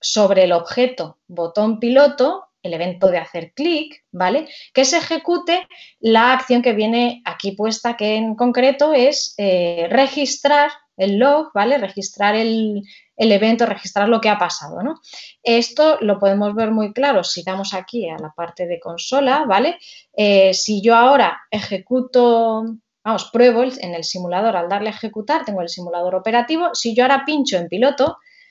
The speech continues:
veis que aparece aquí, ¿vale? Aparece registrada la acción, pero no es eso lo que quiero. Claro, yo evidentemente lo que quiero es programar el, el botón para que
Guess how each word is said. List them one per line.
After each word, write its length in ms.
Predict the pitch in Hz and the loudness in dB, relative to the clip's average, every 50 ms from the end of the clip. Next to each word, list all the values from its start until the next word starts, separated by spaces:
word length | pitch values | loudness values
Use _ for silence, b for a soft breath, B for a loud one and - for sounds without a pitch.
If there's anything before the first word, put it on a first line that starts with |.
| b b b _ _ _ _ _ _ _ _ _ _ | b b b _ _ _ _ _ _ _ _ _ _
veis 300 | 220 240 269 277 262 - | 2 2 2 2 2 2
que 80 | 285 | 2
aparece 580 | 247 226 - 196 196 220 247 254 254 - - 262 | 2 4 2 2 2 2 2 0 0 -2 -2 -2
aquí, 460 | 254 254 254 - 277 285 285 311 311 233 | -2 -2 -4 -6 -6 -6 -6 -6 -4 -2
¿vale? 280 | - - 196 247 285 | -2 -2 0 0 -2
Aparece 360 | 269 202 185 175 185 196 - | -2 -2 -2 -4 -4 -4 -4
registrada 720 | 220 214 226 220 - 233 226 220 - - 247 262 262 247 240 | -4 -4 -4 -4 -4 -6 -6 -6 -4 0 2 4 4 6 4
la 80 | 220 | 4
acción, 440 | 208 208 - - - 302 302 320 370 392 B B B B B _ | 2 0 -4 -4 -2 0 0 0 -2 -4 B B B B B _
pero 200 | 233 208 202 196 | 0 2 2 0
no 100 | 196 190 | 0 -2
es 100 | 185 190 | -4 -4
eso 180 | 175 - 175 | -4 -4 -4
lo 100 | 160 160 | -6 -6
que 140 | 156 156 156 | -6 -8 -4
quiero. 240 | - 285 277 202 - | -2 0 0 0 2
Claro, 220 | 208 240 233 185 | 2 2 2 2
yo 60 | 170 | 2
evidentemente 680 | 170 170 170 175 180 185 185 185 190 185 196 202 208 226 | 2 0 0 0 0 -2 -2 -2 -2 -2 -2 -2 -2 -2
lo 100 | 220 190 | -2 -4
que 100 | 180 170 | -4 -6
quiero 200 | - 190 190 208 | -6 -4 -4 -4
es 80 | 208 - | -4 -4
programar 640 | - 202 190 180 170 175 175 175 175 180 190 190 202 | -4 -4 -2 -2 -2 -4 -6 -6 -4 -4 -2 0 0
el, 540 | 202 202 202 202 202 202 196 190 196 - - | 0 2 2 2 0 0 -2 -4 -6 -8 -4
el 160 | - 226 220 208 | -2 -2 0 2
botón 460 | 208 208 196 202 226 233 254 269 262 | 2 0 2 2 2 2 2 2 0
para 240 | - 233 214 196 185 | 0 0 0 0 0
que 480 | - - 185 175 170 165 160 160 160 - | -2 -2 -2 0 0 0 -2 -4 -8 -12